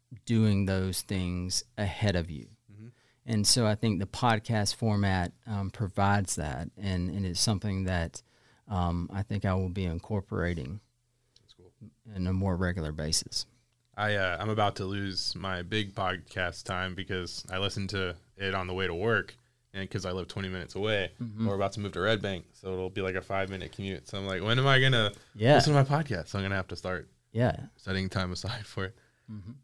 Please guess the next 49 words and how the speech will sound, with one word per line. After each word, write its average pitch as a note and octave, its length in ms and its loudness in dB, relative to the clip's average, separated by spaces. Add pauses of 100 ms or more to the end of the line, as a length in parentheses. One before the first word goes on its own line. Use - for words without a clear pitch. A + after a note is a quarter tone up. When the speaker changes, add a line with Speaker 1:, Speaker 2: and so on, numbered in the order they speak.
Speaker 2:
Uh, G#2 180 2
how B2 120 10
do D3 60 8
you C#3+ 100 8
unwind A2 520 4
when G2 120 -4
you're F#2+ 80 -4
not F#2+ 160 -2
at E2+ 80 -4
work? G2 220 -8 (800)
Speaker 1:
I G#2+ 60 -2
think C3 260 4
any B2 220 10
time G#2 320 6
where G2+ 140 6
I G#2 60 6
can G#2+ 180 2
get G2 140 4
out F#2 200 2
for G#2 180 0
a F#2+ 60 2
run F#2+ 480 0 (180)
in F#2+ 100 -10
the G2 80 -10
woods F#2 540 0 (180)
is, F2+ 280 0 (600)
you F#2+ 100 -14
know, F2 160 -2
we G#2 140 4
have F#2+ 200 4
so A#2 200 6
many G#2 220 8
amazing F#2+ 680 4
trails F#2 720 4
around F#2+ 500 4
this F#2 200 0
area, F#2+ 500 0
and F2+ 300 -2
just F#2 320 0
really G2+ 320 2
being F#2+ 400 2
able F#2+ 240 2
to F2+ 120 0
get F#2+ 200 0
out F#2 260 4
in F#2 140 2
nature. G2 360 4
I, G2 240 0
I, A2 80 4